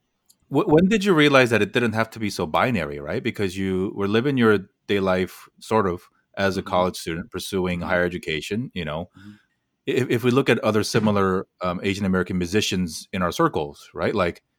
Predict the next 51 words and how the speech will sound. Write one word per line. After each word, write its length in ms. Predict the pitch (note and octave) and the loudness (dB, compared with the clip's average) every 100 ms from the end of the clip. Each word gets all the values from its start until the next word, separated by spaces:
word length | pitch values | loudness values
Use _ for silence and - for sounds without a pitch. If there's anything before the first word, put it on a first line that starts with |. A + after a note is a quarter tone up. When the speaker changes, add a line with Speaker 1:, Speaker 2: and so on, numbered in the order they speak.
| _ _ | _ _
Speaker 1:
James 280 | - G#2+ G#2 | 0 0 2
from 200 | A2 G2+ | -2 0
Far 220 | G2 F#2+ | 2 2
East 260 | F#2+ F#2 - _ | 2 -4 -10 _
finished 320 | A2 G2 - | -6 -6 -6
freaking 260 | G#2+ G2 F2 | -6 -6 0
law 180 | F2+ | 0
school 400 | G#2+ - F2 D#2+ - | 0 -2 -6 -6 -8
when 160 | F2 E2+ | -8 -6
he 60 | |
was 160 | D#2 D#2 | -8 -10
Speaker 2:
Yeah. 120 | F#2 | -8
Speaker 1:
touring. 400 | C3+ F#2 C#2+ D2 - - | -4 -4 -4 -14 -18 -10
Like, 240 | E2 - | -8 -10
Speaker 2:
Right. 260 | G2+ F2+ D2+ _ | -14 -14 -14 _
Speaker 1:
that's 240 | G#2+ - | 0 0
still 200 | - C3+ | -2 0
important 520 | G2 E2 A#2+ C#3 F#2+ - | 0 0 0 0 0 -4
to 220 | - F3+ | -2 -2
us. 240 | D2 C#2+ | -2 -6
That 160 | - F2 | -8 -10
still 440 | - - F#2+ F2+ - | -8 -4 -2 -2 -2
matters 500 | G2 G2+ G2 F2 E2 | 2 4 4 2 0
that 240 | E2+ E2 - _ _ - | -2 -4 -8 _ _ -6
we 120 | G#2 | -4
don't 500 | G2 F#2+ F#2 F2+ F#2 - - | 0 2 2 0 -6 -14 -8
drop 280 | - F#2+ F2+ | 0 2 2
out 200 | F2+ F#2+ | 2 0
of 100 | E2+ | -2
school. 280 | - E2 E2 | -8 -6 -6
I 40 | |
mean, 140 | E2+ | -4
look 140 | F#2 G2+ | -6 -4
at 120 | G#2 | -6
Ken 240 | - G#2 | -4 -4
Jeong. 260 | F2 G#2 E2 | 0 -2 -2
He 140 | F#2+ | -4
not 300 | G2 A2+ G2 | -4 0 0
only 200 | G2 F#2+ | 0 -2
did 180 | E2+ F2 | -4 -6
not 200 | F2 F2+ | -4 -4
drop 220 | F#2+ F2+ | -2 -2
out 80 | F2 | -2
of 60 | E2 | -2
medical 360 | G2 G2+ F2+ E2 | -2 -2 -4 -10
school, 200 | - D#2+ | -10 -8
he 120 | F2 | -8
was 140 | E2 | -8
actually 380 | D#2 E2 - F2+ | -6 -6 -6 -8
a 80 | E2+ | -6
doctor 520 | D#2 F#2 - E2+ D#2+ | -4 -4 -4 -10 -10